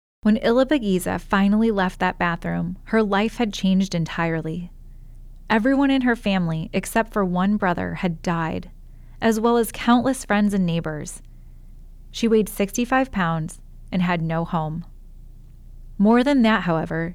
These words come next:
she walked out knowing God was with her. Those three months had changed her,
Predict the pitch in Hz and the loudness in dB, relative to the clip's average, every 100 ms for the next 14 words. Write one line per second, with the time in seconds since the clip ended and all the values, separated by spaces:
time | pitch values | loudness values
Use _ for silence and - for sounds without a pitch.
0 | - - 226 220 202 226 302 - 180 170 | -12 -6 0 0 2 2 0 0 0 0
1 | - 185 214 226 247 208 190 185 220 202 | 2 4 6 6 6 4 2 0 0 0
2 | 196 202 190 - 151 - - - - - | -4 -2 -4 -4 -8 -8 -12 -16 -20 -20
3 | - - - 240 - - 233 277 277 202 | -20 -8 2 2 2 -2 0 2 4 2
4 | 190 - 175 - 185 196 - 156 160 | 0 -2 -4 0 0 0 -2 -8 -8